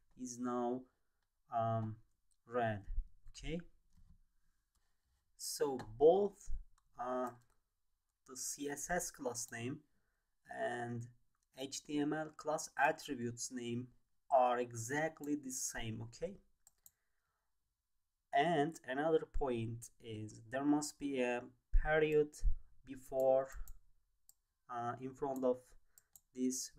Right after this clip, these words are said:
red heading class name. This class name, um,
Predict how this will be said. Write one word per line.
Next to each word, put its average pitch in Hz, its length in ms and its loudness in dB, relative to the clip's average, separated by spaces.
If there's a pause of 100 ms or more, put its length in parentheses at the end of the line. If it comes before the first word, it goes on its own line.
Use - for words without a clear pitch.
(160)
red 131 220 4 (120)
heading 120 460 0 (260)
class 113 400 -8
name. 107 180 -18 (520)
This - 180 -8
class - 440 -2
name, 139 380 -2 (260)
um, 123 420 -2